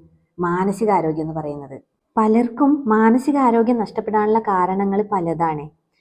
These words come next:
ജോലി, പഠന സംബന്ധമായിട്ടുള്ള സമ്മർദ്ദങ്ങള്, ശാരീരിക രോഗങ്ങള്,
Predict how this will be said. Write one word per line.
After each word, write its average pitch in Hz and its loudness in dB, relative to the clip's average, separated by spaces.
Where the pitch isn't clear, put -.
ജോലി, 180 2
പഠന 180 0
സംബന്ധമായിട്ടുള്ള 180 -2
സമ്മർദ്ദങ്ങള്, 170 -6
ശാരീരിക 202 4
രോഗങ്ങള്, 180 2